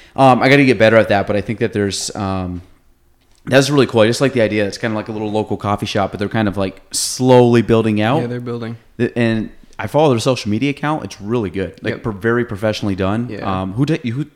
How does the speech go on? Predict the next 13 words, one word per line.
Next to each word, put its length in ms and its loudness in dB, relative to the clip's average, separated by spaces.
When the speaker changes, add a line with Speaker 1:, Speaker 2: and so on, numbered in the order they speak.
Speaker 1:
you 40 -2
know 100 2
who 60 0
takes 240 -6
all 100 -2
those 160 -6
photos? 580 -8
Speaker 2:
I 40 -14
wanna 140 -8
say 260 -8
Ellie 280 -6
Myers, 640 -8
but 420 -12